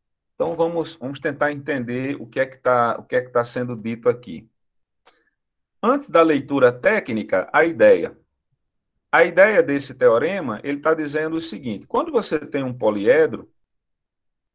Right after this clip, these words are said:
tal que a dimensão do poliedro, tá certo? Coincide com a dimensão do espaço, e eu vou, vou dizer a vocês o que é a dimensão do poliedro já já,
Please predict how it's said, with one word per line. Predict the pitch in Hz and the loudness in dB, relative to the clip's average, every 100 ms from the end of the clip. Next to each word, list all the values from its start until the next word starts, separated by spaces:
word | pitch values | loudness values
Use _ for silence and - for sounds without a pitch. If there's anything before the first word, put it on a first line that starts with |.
| _ _ _ _ _ | _ _ _ _ _
tal | 151 165 | 4 4
que | 165 120 107 92 - _ _ _ _ | 2 -2 -2 -2 -10 _ _ _ _
a | - 123 | 0 2
dimensão | 123 160 160 139 - 143 151 160 143 | 2 -2 -4 -4 -4 -4 -2 -4 -6
do | 123 123 180 | -12 -10 -10
poliedro, | - 147 147 110 104 92 - - _ _ | -2 -2 0 0 0 -2 -8 -20 _ _
tá | - - | -18 -12
certo? | - 123 143 - | 0 2 2 -6
Coincide | 139 131 127 156 160 139 | -8 -8 -8 -8 -8 -8
com | 131 | -6
a | 123 | -4
dimensão | 127 131 107 - 101 90 | -4 -6 -8 -8 -8 -8
do | 92 101 | -8 -10
espaço, | 95 - - 131 143 - - _ _ | -10 -8 0 2 0 -4 -20 _ _
e | 110 | -8
eu | 120 | -6
vou, | 117 120 | -6 -8
vou | - 117 127 | -8 -8 -8
dizer | 120 107 113 | -8 -6 0
a | 110 | 0
vocês | 101 - 101 101 | -2 -10 -8 -8
o | 110 | -10
que | - 113 117 | -10 -2 2
é | 143 | 4
a | 113 | 2
dimensão | 107 104 95 - 95 87 | 0 -8 -10 -12 -12 -14
do | - | -14
poliedro | - 92 101 120 107 | -12 -6 0 0 -2
já | - 85 | -8 -4
já, | 110 139 - | -2 -2 -4